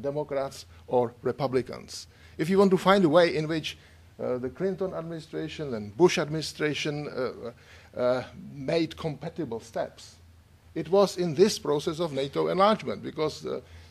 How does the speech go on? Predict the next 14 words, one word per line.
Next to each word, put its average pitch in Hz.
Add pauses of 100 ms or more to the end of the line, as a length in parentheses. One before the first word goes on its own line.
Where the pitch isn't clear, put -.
the 147
nato, 170
the 135
second 180
wave 185
of 160
nato 156
enlargement 139 (420)
was 156
in 147
the 135
hands 160
of 147
the, 120